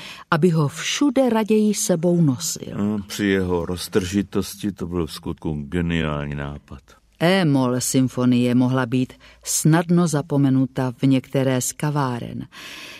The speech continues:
Speaker 1: Bylo by se tak ale stalo z přísně bezpečnostních důvodů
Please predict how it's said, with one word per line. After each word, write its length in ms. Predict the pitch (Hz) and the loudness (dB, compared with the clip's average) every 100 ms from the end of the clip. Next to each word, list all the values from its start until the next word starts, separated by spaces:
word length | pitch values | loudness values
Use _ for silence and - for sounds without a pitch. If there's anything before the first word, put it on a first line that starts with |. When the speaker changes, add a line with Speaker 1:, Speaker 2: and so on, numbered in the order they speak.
| - _ 202 | -20 _ 2
Speaker 1:
Bylo 220 | 220 240 | 4 4
by 100 | 240 | 2
se 160 | - | 0
tak 180 | 262 262 - - - - | 0 0 -2 -14 -8 -2
ale 240 | 220 220 | 2 2
stalo 460 | - - 208 214 220 | 0 -2 2 2 2
z 120 | - | -2
přísně 600 | - - 233 - - 240 | -6 0 0 2 4 4
bezpečnostních 960 | 185 196 - 220 214 214 - 214 180 139 | 2 0 0 2 2 2 2 4 4 4
důvodů 800 | 156 139 139 135 131 131 151 | 0 2 2 0 0 -2 -4